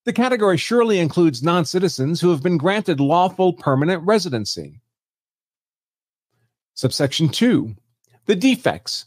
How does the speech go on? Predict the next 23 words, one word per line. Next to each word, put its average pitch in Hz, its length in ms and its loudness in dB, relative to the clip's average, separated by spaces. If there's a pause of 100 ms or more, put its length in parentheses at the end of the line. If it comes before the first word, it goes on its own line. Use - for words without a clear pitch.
(100)
of 139 100 0
Section 165 440 0
nine 175 240 2
twenty-two 143 640 0
G 117 320 -2
eight. - 380 -12 (1600)
The 196 100 4
decision 233 500 2
below 117 500 0 (200)
should 196 200 -2
be 208 140 2
affirmed 120 600 0
because 175 280 -2
a 180 120 2
single 254 520 0
word 123 380 2
in 160 200 0
nine 190 240 0
twenty-two 175 540 0
G 151 260 -2
eight 139 260 0
makes 170 300 -2
it 143 160 -6